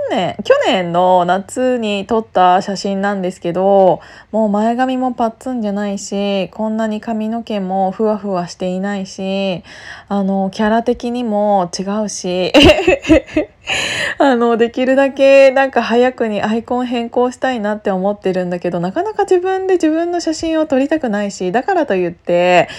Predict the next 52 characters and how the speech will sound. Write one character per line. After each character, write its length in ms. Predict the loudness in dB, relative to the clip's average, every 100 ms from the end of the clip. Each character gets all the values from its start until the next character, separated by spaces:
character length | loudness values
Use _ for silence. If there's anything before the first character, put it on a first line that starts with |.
| -18 -2
こ 160 | 2 4
う 80 |
い 60 | 2
う 120 | 2
な 140 | 2 0
ん 80 | 0
か 300 | 0 2 2
あ 60 |
の、 640 | 2 2 4 4 4 2 2
ラ 180 | 0 0
ジ 220 | 0 2
オ 140 | 2
の、 560 | 0 2 4 4 4 0 -16 -20 -20 -10 -4
あ 140 | -2
の、 720 | 0 2 2 2 2 2 0 -2
ラ 200 | -2 0
ジ 120 | 0
オ 120 | 2
の 160 | 2 0
っ 80 | 0
て 100 | -2
い 40 |
う 80 | -2
か、 100 | -6
こ 240 | -4 -2
う 60 | 0
い 140 | 0
う 40 | 0
な 120 | -4
ん 20 |
か 100 | -4 -6
エ 100 | -2
ス 160 | 0
エ 140 | 0 0
ヌ 100 | -2
エ 160 | -4
ス 60 | -4
と 100 | -4
か 140 | -4
の 180 | -4 -2
ア 100 | -2
イ 80 | -2
コ 140 | -2
ン 100 | 0
は 120 | 0
な 160 | -2 -4
ん 60 | 0
か 260 | 0 0
ち 80 | -2
ゃ 100 | -2
ん 140 | -2 -6
と 400 | 2 4 4